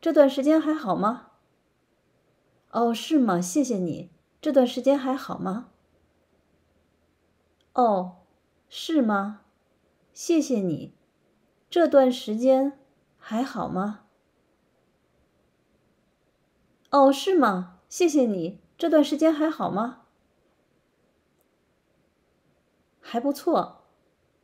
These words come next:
还不错。还不错。还不错。怎么听起来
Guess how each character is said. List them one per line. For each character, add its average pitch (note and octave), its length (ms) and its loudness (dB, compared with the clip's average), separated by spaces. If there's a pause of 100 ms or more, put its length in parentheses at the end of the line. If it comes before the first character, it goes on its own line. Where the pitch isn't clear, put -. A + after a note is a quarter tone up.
(800)
还 G#3 240 -8
不 C4 100 0
错。 - 520 -4 (1080)
还 A3 580 -2 (400)
不 G#3 140 0
错。 G3+ 560 -2 (1900)
还 - 180 -10
不 C4 140 0
错。 - 380 -4 (2500)
怎 - 160 -2
么 A3+ 100 2
听 F4 240 2
起 D4 160 0
来 G3 400 -4